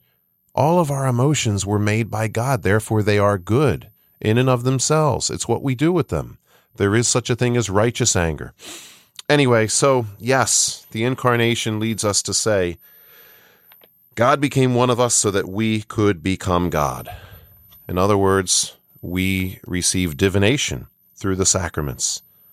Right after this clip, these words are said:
through our worship. God came to fill us with grace. God came to transform us. God first has to be transformed. He could not die on a cross if he hadn't taken on our humanity.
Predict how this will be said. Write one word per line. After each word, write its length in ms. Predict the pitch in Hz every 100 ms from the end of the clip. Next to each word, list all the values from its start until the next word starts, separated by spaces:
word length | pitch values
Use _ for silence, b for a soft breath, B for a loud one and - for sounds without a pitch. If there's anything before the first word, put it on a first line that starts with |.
| b
through 420 | - - 98 98
our 180 | 87 90
worship. 560 | 85 90 - 78 - _ _ _ _ _ _ _ _ _ _ _ -
God 420 | 95 104 101 -
came 260 | 104 98
to 120 | 90 95
fill 260 | - 95
us 220 | 92 -
with 200 | 87 87
grace. 640 | - 85 78 71 - - - _ B B B -
God 260 | 92 92
came 240 | - 92 90
to 80 | 87
transform 720 | - 85 80 - 87 87 78
us. 380 | 67 - - - B B B B B
God 280 | - 90 95
first 320 | - 101 90
has 220 | 92 92 -
to 100 | 85
be 280 | 76 92
transformed. 800 | 87 - 82 76 - 90 85 67 - b b b
He 160 | 110
could 200 | - 117
not 300 | 110 110 76
die 320 | 101 101 117
on 120 | 107 98
a 60 |
cross 460 | - 107 98 80 -
if 80 | 87
he 80 |
hadn't 280 | 82 90 87
taken 300 | 80 82 90
on 160 | 80 80
our 120 | 78
humanity. 680 | 73 80 78 76 69 62